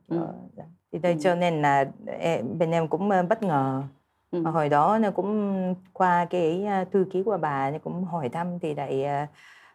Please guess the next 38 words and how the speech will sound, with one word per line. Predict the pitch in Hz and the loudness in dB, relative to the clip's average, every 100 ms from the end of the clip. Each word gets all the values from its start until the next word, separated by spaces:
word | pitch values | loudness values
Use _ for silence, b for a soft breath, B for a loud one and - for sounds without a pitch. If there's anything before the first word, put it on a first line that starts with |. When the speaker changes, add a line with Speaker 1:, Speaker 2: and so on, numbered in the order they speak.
| _ | _
Speaker 2:
bà | - 147 | -2 0
cũng, | 143 165 185 | 2 -2 0
ờ, | 180 | -2
bận, | 170 160 - 107 85 - | 4 4 2 -10 -12 -10
với | 151 | -8
lại, | 165 160 139 | -4 -2 0
ờ, | 135 131 127 127 | 0 -2 -4 -4
cũng, | - 196 196 185 175 175 | -6 -4 -4 -4 -6 -6
cũng | - 170 | -4 0
Speaker 1:
Buồn. | 180 143 196 185 | 2 2 2 2
Speaker 2:
buồn. | 175 151 139 139 131 _ - | 4 4 2 -2 -8 _ -14
Ờ, | 165 156 160 175 _ _ _ | -12 -10 -10 -12 _ _ _
thôi | - 185 | 4 6
em, | 175 175 170 | 6 4 2
ờ, | 175 170 165 165 160 160 | 4 6 6 6 4 2
cũng | 170 208 190 | 0 2 2
không | 196 185 | 2 4
dám | 175 214 | 2 4
nói | 226 220 | 4 2
gì, | 240 196 143 123 - - | 4 4 4 -4 -12 -2
kiểu, | 143 139 180 185 | 0 2 2 2
ờ, | 175 165 | 0 0
cũng | 175 208 208 202 196 190 190 185 | 0 0 0 0 -2 -2 -2 2
chia | 185 | 2
buồn | 165 160 147 143 | 4 4 2 2
với | 165 | 0
bà, | 185 165 151 147 | 2 2 2 0
với | 143 170 | 0 0
lại, | 175 139 147 | 0 0 0
ờ, | 143 139 B B B - | 2 0 B B B -6
chỉ | 143 | 0
có | 170 | 0
hỏi | 190 170 | 2 -2
thăm | - 190 190 | 0 -2 0
thôi. | 190 190 190 185 - - _ _ - - | 0 2 2 0 -6 -20 _ _ -20 -2
Sau | 196 175 | 2 4
đó | 170 190 | 4 2
còn, | 175 143 143 | 2 0 -2